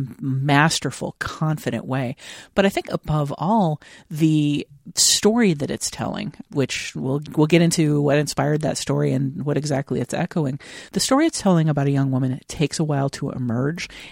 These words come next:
and the journey to figuring out what the movie is fundamentally about and where it's going is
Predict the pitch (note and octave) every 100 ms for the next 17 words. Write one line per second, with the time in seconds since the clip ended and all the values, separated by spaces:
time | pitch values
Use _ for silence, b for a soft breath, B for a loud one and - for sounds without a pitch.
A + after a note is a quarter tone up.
0 | - - D3+ D#3+ F3 A#3+ B3+ F3+ - G#3
1 | F3+ E3+ C#3 - D3 C3+ D3+ D3+ C#3 C3+
2 | B2+ - B2 B2+ A#2+ A#2 A2 G#2+ A#2+ A#2
3 | - - B2 B2+ A#2+ A#2 - A2+ A2 -
4 | - C#3 C3